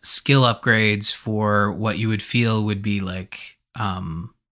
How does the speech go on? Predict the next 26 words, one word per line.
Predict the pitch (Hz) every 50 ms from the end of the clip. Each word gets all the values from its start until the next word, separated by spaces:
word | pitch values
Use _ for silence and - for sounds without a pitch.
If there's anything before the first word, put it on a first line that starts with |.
| _
they | - 117
wouldn't, | 120 131 131 123 120 117 - - 139
th-, | 139 131 - -
you | 143 131 123
know, | 110
the | 107 113
design | 117 120 117 117 120 120 123
of | 123
the | 120
game | 113 113 110 107 107
wouldn't | 107 107 104 104
normally | 101 104 107 107 107 104 101 98
put, | - - 107 90
like, | 92 98 90
a, | 98
like, | 101 101 - - 98 95 90 -
a, | 95 92 92 87
like, | 101 107 98
a | 98
skill | - - - 123 120 113
tree | - - 104 95 92
into | 90 87 90
it, | 82 78
like | 90 101 95 - _ _ -
parrying. | - 113 107 101 101 101 98 95 92 92
And, | 90 92 -